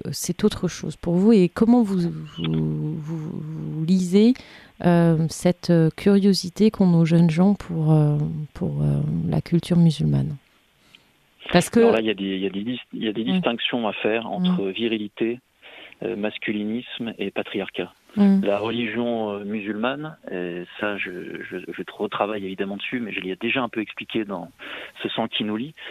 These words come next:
Speaker 2: n'est pas une religion patriarcale. Alors je, j'en, je sais que
Speaker 1: Vous pouvez
Speaker 2: des gens
Speaker 1: expliquer
Speaker 2: doivent
Speaker 1: votre
Speaker 2: bondir
Speaker 1: grille,
Speaker 2: derrière
Speaker 1: oui.
Speaker 2: leur,
Speaker 1: Mm.
Speaker 2: euh, leur poste de radio, mais en réalité c'est assez simple. Euh, il faut p-, toujours prendre les trois niveaux.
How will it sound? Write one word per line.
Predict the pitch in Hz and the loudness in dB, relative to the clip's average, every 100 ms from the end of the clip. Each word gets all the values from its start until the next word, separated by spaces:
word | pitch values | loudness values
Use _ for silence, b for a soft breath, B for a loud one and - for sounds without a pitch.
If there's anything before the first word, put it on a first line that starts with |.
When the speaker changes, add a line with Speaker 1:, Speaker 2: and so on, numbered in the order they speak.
| B - | B -8
Speaker 2:
n'est | 104 | -6
pas | - 151 151 | -2 -2 -2
une | 120 110 | -4 -2
religion | 113 113 135 | -2 -4 -4
patriarcale. | 127 - 107 101 - 98 - - | -4 -4 -4 -4 -6 -8 -8 -12
Alors | 98 95 90 | -8 -6 -6
je, | 92 87 87 | -6 -6 -8
j'en, | 92 92 | -8 -6
je | 98 98 | -8 -4
sais | 127 120 | -2 -4
que | - 98 90 - - B B 180 | -4 -4 -4 -8 -14 B B -10
Speaker 1:
Vous | |
pouvez | - 202 233 | -4 2 2
Speaker 2:
des | 214 | 2
gens | 196 | 2
Speaker 1:
expliquer | 214 208 233 | 2 4 4
Speaker 2:
doivent | 208 | 4
Speaker 1:
votre | 226 | 0
Speaker 2:
bondir | 226 185 | 0 4
Speaker 1:
grille, | - 214 | 6 6
Speaker 2:
derrière | 202 - 202 113 107 | 4 4 6 4 0
Speaker 1:
oui. | 101 | -2
Speaker 2:
leur, | 98 | 4
Speaker 1:
Mm. | 101 95 - | 6 4 0
Speaker 2:
euh, | - - - | -10 -12 -8
leur | 101 - | -8 -4
poste | - 117 - - | -4 -6 -6 -10
de | 53 - - | -8 -8 -6
radio, | 101 101 113 156 B B B B - | -4 -4 -6 -8 B B B B -4
mais | 107 | -2
en | |
réalité | 107 113 113 165 - | -2 -4 -4 -4 -2
c'est | |
assez | 110 - 104 | -2 -4 -6
simple. | 98 - - B B B B B _ - | -6 -8 -18 B B B B B _ -8
Euh, | - - - | -8 -8 -8
il | |
faut | - 123 | -6 -6
p-, | - - | -6 -8
toujours | 151 - | -6 -4
prendre | 160 143 | -2 -2
les | 113 | -2
trois | - 123 | -2 -2
niveaux. | 117 98 | -4 -6